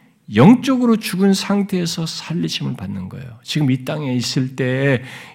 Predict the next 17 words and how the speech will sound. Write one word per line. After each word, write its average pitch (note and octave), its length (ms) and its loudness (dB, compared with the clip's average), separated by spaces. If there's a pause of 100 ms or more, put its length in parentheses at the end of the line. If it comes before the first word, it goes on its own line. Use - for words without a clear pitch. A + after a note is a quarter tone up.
영적인 C3+ 800 -2
죽음의 B2+ 380 -4
상태에서 B2+ 540 -8
살리심을 C3 600 -6
받는 - 320 -10
것입니다. - 540 -14 (560)
지금 F#3 480 6
참 G#3+ 260 2
생명, G3 640 2 (220)
곧 E3+ 180 2
하나님과의 C4 720 8
관계 G#3 340 6
속에 F#3 400 -2
있는 A#3 480 10
것이 C#4+ 640 8 (880)
결정적인 A#2+ 680 -6
것입니다. - 520 -12